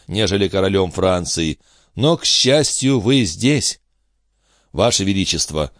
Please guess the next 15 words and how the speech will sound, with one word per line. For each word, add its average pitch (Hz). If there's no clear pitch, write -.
вы 90
оказали 117
мне 107
большую 101
честь, -
намереваясь 90
сообщить 85
о 80
положении 82
дел". 78
"Да, 135
верно, 117
в 73
двух 120
словах. 113